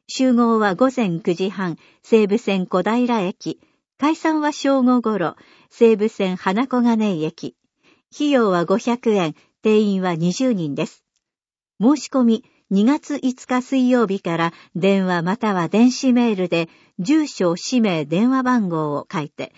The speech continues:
小平観光まちづくり協会へ。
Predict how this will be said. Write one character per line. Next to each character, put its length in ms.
小 120
平 380
観 240
光 240
ま 140
ち 120
づ 140
く 140
り 120
協 260
会 320
へ。 100